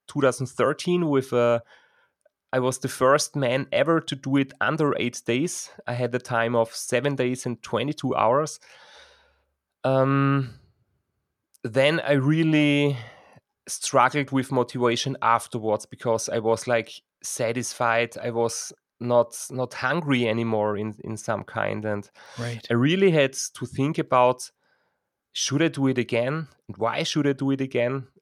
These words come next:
Speaker 1: What's the goal for the future? So, yeah, when
Speaker 2: Why
Speaker 1: you're
Speaker 2: did you do it
Speaker 1: successful
Speaker 2: again? <laughs> I mean, we could, we could deal with the ultimate, like, why did you even ride across America to start? But, you know, you were, that was the challenge. Why did, you know, I,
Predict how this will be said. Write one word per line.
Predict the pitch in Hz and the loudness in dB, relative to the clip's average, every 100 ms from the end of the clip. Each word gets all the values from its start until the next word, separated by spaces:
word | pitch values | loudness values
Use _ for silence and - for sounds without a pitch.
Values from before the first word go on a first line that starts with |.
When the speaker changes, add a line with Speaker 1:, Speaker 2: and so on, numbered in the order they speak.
| _ - | _ -6
Speaker 1:
What's | 123 127 - | -2 -2 -4
the | |
goal | 135 131 135 | -4 0 0
for | 135 127 | -2 -6
the | 120 | -8
future? | 120 - 147 - 151 147 - - - _ | -8 -8 -6 0 2 2 -4 -20 -20 _
So, | - 135 127 123 127 110 98 _ _ | -6 0 2 2 0 -4 -18 _ _
yeah, | - 143 | 0 2
when | 147 143 | 4 6
Speaker 2:
Why | 147 | 6
Speaker 1:
you're | 135 | 6
Speaker 2:
did | 175 170 | 6 6
you | 196 | 6
do | 180 160 | 8 10
it | 156 | 10
Speaker 1:
successful | 165 143 160 107 123 - - - - - - | 8 8 8 6 2 -6 -4 -2 0 2 2
Speaker 2:
again? | - 320 302 190 | 8 8 10 10
<laughs> | 170 | 12
I | |
mean, | 175 | 12
we | 175 170 | 12 12
could, | 180 | 12
we | 156 180 | 12 12
could | 160 | 12
deal | 202 | 12
with | 196 185 | 12 12
the | 151 143 | 12 12
ultimate, | 156 165 151 123 | 12 12 10 8
like, | 127 123 | 8 8
why | 123 147 143 | 12 12 12
did | 135 123 | 10 8
you | 131 | 10
even | 135 127 | 10 8
ride | 127 127 | 6 6
across | 135 120 | 4 4
America | 131 117 | 4 4
to | - | 6
start? | 175 143 127 | 12 12 12
But, | 127 120 127 | 6 4 4
you | |
know, | 123 | 4
you | 123 | 4
were, | 127 110 - | 4 2 2
that | 135 139 | 8 8
was | 139 | 8
the | 127 | 4
challenge. | - 143 123 110 131 - - - _ | 6 8 8 4 -2 -8 -20 -20 _
Why | 135 170 | 10 12
did, | 190 165 123 | 12 8 4
you | 160 | 6
know, | 156 | 8
I, | 143 156 | 6 6